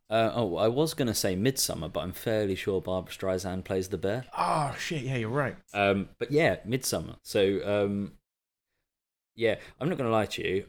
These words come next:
Speaker 1: I'm, I'm fucked today. <laughs> I've had,
Speaker 2: <laughs>
Speaker 1: I've had, uh, a rather long weekend that wasn't so much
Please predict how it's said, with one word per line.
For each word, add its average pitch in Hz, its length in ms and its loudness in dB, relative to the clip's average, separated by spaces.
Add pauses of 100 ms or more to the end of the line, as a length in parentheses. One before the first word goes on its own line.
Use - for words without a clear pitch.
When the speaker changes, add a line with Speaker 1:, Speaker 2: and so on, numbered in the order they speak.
Speaker 1:
I'm, 113 360 -4 (100)
I'm 110 180 -4
fucked - 460 -6
today. - 380 -6 (400)
<laughs> - 420 -4
I've 135 140 4
had, 117 280 4 (220)
Speaker 2:
<laughs> - 200 -10
Speaker 1:
I've 101 140 -4
had, 104 380 2
uh, 101 540 2
a 104 360 2
rather 120 440 2
long 95 240 0
weekend 85 680 -6
that 107 120 -8
wasn't 131 420 0
so - 260 0
much 104 360 -4